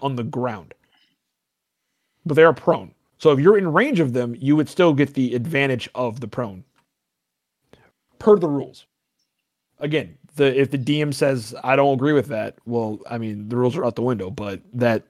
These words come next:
per the rules, under flying movement, nothing that says that, it doesn't say, like,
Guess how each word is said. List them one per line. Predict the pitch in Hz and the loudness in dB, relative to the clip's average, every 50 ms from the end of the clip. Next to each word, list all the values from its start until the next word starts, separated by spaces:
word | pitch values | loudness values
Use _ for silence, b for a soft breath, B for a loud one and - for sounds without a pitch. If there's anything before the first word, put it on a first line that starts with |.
| _ _ _ _ _ _ _ | _ _ _ _ _ _ _
per | - - - 165 180 | -6 2 4 6 8
the | 175 156 147 | 8 8 8
rules, | 135 131 147 185 196 147 117 87 - 107 - - - _ _ _ _ _ _ _ _ _ _ - | 8 10 10 8 8 8 6 4 0 -6 -12 -16 -20 _ _ _ _ _ _ _ _ _ _ -8
under | 120 131 131 131 | -4 -2 0 0
flying | 131 - - 147 143 143 143 139 135 | 0 0 0 2 4 4 4 2 2
movement, | 143 156 160 135 123 120 107 107 - _ _ - | 4 4 4 4 2 0 -4 -8 -10 _ _ -8
nothing | 123 127 139 147 135 - 165 151 151 151 151 - - | 0 2 2 2 2 0 -2 -2 -2 -4 -8 -8 -2
that | 147 139 135 127 123 - _ - | 0 2 2 2 2 -2 _ -18
says | - - - 151 143 139 135 117 113 | -12 0 4 6 6 6 4 2 2
that, | 127 120 117 117 113 - _ _ _ _ _ _ _ _ _ _ | 2 2 2 0 -2 -6 _ _ _ _ _ _ _ _ _ _
it | - 147 | 0 4
doesn't | 151 165 156 156 151 123 | 4 4 4 2 -2 -6
say, | - - 156 151 147 | -2 2 4 4 4
like, | 139 139 127 117 - - | 4 4 2 0 -2 -8